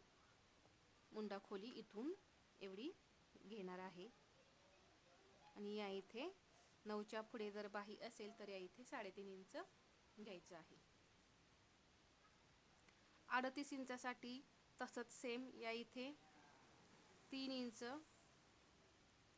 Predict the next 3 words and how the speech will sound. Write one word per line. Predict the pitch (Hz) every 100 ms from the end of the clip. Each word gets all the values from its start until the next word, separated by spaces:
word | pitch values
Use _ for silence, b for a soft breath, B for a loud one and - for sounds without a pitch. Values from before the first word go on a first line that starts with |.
| - -
या | 202
इथे | 202 - 247 330 - - - - - - - - - - - - - - -
साडेतीन. | 208 190 185 190